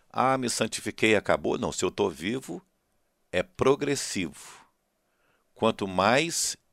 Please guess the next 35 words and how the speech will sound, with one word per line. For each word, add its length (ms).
eu 120
me 100
aproximo 680
do 140
Senhor, 640
mais 640
eu 180
vou 160
ter 400
ojeriza, 960
náusea 760
das 280
coisas 400
que 140
Deus 300
também 400
odeia. 500
Impureza, 640
treva, 420
pecado, 720
é, 400
enfim. 380
Então, 260
aquele 240
que 120
é 20
santo, 320
santifique 500
ainda. 140
Aquele 220
que 100
é 40
puro, 340
purifique-se 680
ainda. 380